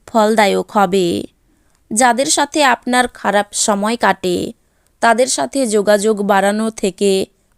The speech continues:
বিরত থাকুন। আজ আপনার এবং আপনার স্ত্রীর মধ্যে অভিমান শুধুমাত্র একটি সুন্দর মনোরম স্মৃতির জন্য থেমে যেতে পারে। সুতরাং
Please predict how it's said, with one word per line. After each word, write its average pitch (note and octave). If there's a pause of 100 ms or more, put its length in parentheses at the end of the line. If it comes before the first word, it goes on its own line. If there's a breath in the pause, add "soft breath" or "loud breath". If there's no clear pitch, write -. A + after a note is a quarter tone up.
বিরত G#3+ (160)
থাকুন। F3 (760)
আজ A#3 (160)
আপনার C4
এবং A#3+
আপনার A3 (180)
স্ত্রীর C4+
মধ্যে G#3 (320)
অভিমান C4
শুধুমাত্র G#3+
একটি B3
সুন্দর G#3+
মনোরম G3+
স্মৃতির A#3+
জন্য G#3 (640)
থেমে A3+
যেতে G3
পারে। F#3+ (800)
সুতরাং C4+